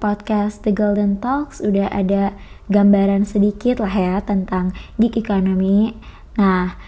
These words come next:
next, untuk pembahasan yang lebih lanjutnya, gig economy ini akan mempunyai suatu ciri-ciri khas tertentu yang identik berupa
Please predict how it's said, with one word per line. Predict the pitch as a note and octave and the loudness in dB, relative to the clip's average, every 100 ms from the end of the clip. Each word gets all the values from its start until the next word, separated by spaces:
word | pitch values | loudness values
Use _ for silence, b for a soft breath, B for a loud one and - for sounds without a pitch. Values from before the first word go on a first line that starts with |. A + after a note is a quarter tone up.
| B - | B 0
next, | G#3+ G3+ A#3 - | 2 2 0 -2
untuk | G#3+ G#3 - | -2 -2 -2
pembahasan | G3+ G3 F#3+ G3 - F#3+ | 2 4 4 0 0 2
yang | F#3+ F#3+ | 2 2
lebih | F#3+ F#3+ | 4 4
lanjutnya, | F#3 F#3 C4+ C#4 G#3 F3+ F3+ C4 F4 B B B | 4 2 -2 0 2 2 0 -2 -4 B B B
gig | - C4 | 0 2
economy | C#4 C4+ A#3+ A#3 A3+ - | 2 0 0 2 0 0
ini | A3 G#3+ C#4+ D#4+ - | 2 4 2 -2 -4
akan | A3+ A3+ C4+ D4 | -6 -4 -4 0
mempunyai | C4 A#3 A3 G#3+ G3+ G#3 B3 | -2 0 2 2 2 0 0
suatu | C4+ A3+ G#3+ A3 | -2 -4 -2 -2
ciri-ciri | A3 G#3+ G#3 G3+ G#3+ G#3+ | -2 -2 -2 -2 -4 -4
khas | - G#3+ - | -6 -10 -8
tertentu | - - A3+ A3 A#3+ B3 | -10 -2 0 0 0 0
yang | G#3+ G3 | 0 0
identik | G3+ G3 F#3+ F#3+ A3+ A3 - | 0 2 0 0 -4 -4 2
berupa | F#3+ F#3 - G#3+ C4+ E4 | 2 2 -2 0 0 -2